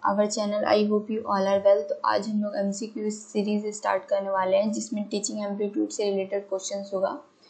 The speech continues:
ये series काफ़ी important होने वाली है, क्योंकि teaching एप्टीट्यूड जो है, आपके एनवीएस के syllabus में दे रखा है।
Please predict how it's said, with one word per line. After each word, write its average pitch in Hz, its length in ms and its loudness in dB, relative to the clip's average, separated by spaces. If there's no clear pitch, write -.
ये 233 80 6
series 247 360 6
काफ़ी 226 320 4
important 214 560 2
होने 214 180 2
वाली 196 340 2
है, 214 80 2
क्योंकि 214 280 -2
teaching 214 340 -6
एप्टीट्यूड 208 520 -6
जो 196 100 4
है, 196 220 6
आपके 202 340 0
एनवीएस 202 500 4
के 220 100 -4
syllabus 196 460 2
में 202 100 -2
दे 190 120 4
रखा 185 300 0
है। 247 120 -2